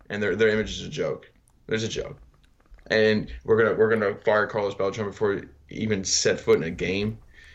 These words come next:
because of stuff he did as a pl-, allegedly did as a player. Well, he did, did as a player, and then nothing to do with it. And the M L B even came out and said that, "Hey, it's okay. Like, we're not, we're not victimizing the players." But the Mets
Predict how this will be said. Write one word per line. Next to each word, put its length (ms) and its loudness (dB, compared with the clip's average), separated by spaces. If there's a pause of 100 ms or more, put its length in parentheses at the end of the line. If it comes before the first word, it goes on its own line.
(100)
because 400 0
of 180 0
stuff 340 0
he 40 -6
did 160 2
as 140 -4
a 20 -10
pl-, 320 -20 (300)
allegedly 400 2
did 180 2
as 140 -2
a 20 -10
player. 300 0
Well, 180 2 (100)
he 140 0
did, 320 -2
did 160 0
as 140 -2
a 40 -14
player, 360 -2
and 120 -6
then 140 -6
nothing 240 -4
to 80 -6
do 140 -2
with 120 0
it. 180 -2 (260)
And 160 2
the 80 6
M 100 4
L 60 6
B 180 2
even 200 0
came 220 -4
out 220 0
and 100 -12
said 380 0
that, 180 -4
"Hey, 220 -4
it's 160 -6
okay. 340 -2
Like, 220 -2
we're 60 -2
not, 220 -4
we're 100 2
not 240 -2 (260)
victimizing 520 -2
the 60 -8
players." 300 0 (340)
But 120 2
the 80 2
Mets 360 2